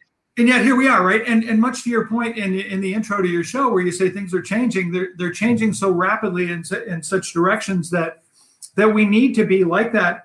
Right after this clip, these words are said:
that snowshoer or cross-country skier that's, that's looking up saying, "Man, I don't like the looks of this," right? "I don't like the way this feels."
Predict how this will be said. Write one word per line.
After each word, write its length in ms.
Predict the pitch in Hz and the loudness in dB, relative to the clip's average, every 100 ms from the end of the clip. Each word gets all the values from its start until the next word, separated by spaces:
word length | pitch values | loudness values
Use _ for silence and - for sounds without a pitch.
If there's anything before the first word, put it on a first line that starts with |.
| 165 | -8
that 300 | 165 160 - | -4 -4 -8
snowshoer 720 | - 180 202 202 196 185 160 | -6 -2 -2 2 4 4 2
or 60 | 156 | 2
cross-country 520 | 185 185 196 190 170 | 2 2 -2 -2 -2
skier 520 | - 208 220 165 156 _ _ _ _ | -2 0 2 2 -2 _ _ _ _
that's, 340 | 180 165 - - | -2 -2 -4 -8
that's 300 | 170 175 180 | -4 -2 0
looking 300 | 202 208 202 | 0 0 0
up 160 | 202 | 0
saying, 200 | 196 175 | -2 0
"Man, 140 | 175 220 | 2 2
I 60 | |
don't 100 | 302 | 4
like 140 | 254 - | 2 0
the 60 | |
looks 260 | 175 170 - | 0 0 0
of 80 | 156 | -2
this," 340 | 113 - - - | -4 -12 -20 -10
right? 240 | 160 214 _ _ _ _ - | -10 -10 _ _ _ _ -2
"I 100 | 180 | 2
don't 160 | 269 226 | 4 2
like 160 | 202 | 0
the 100 | 202 | 2
way 160 | 190 190 | 4 4
this 220 | 175 170 | 2 0
feels." 480 | 240 214 165 - | 2 2 0 -8